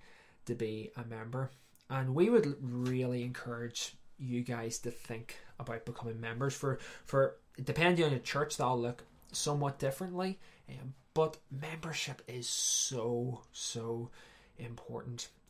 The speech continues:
and it's really, really good, um, for you on so many levels. I, I wanna, uh, once we sort of talk, we'll talk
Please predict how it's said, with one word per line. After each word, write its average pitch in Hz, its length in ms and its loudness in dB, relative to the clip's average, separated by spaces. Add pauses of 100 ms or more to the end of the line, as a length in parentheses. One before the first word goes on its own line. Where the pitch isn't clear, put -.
and 127 80 -6
it's 120 280 -8
really, 131 680 0
really 120 600 -4 (140)
good, 131 360 0 (540)
um, 127 200 -12
for - 240 -6
you 110 460 -6
on 113 220 -10
so 117 400 0
many 110 380 -4 (280)
levels. 120 400 -2
I, 135 200 4
I 143 60 6
wanna, 160 220 10 (100)
uh, 123 120 0 (260)
once 139 240 0
we 131 80 2
sort 117 200 0
of - 60 -10
talk, 113 220 -2
we'll 120 120 0
talk - 340 -4